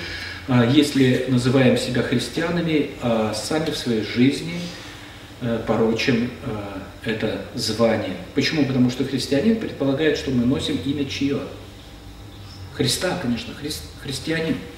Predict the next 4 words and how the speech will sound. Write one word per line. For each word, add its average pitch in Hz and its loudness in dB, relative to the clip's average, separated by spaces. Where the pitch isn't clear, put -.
Имя 151 6
Христа. - 2
Э, 123 10
и, 139 8